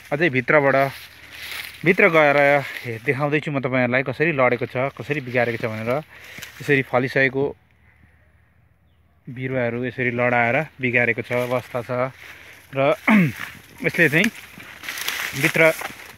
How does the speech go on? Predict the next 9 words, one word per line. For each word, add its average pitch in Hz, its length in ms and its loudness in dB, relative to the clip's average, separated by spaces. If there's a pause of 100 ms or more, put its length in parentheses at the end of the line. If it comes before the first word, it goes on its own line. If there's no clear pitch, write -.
(1000)
जति, 196 420 0
अ, 135 640 2 (920)
अ, 123 480 -4 (960)
दाना 147 340 4 (260)
लाग्नुपर्ने 139 600 2
अथवा 131 380 0 (600)
दानालाई 139 340 4
पोषण 160 460 -2 (1160)
पाउनुपर्ने 147 600 2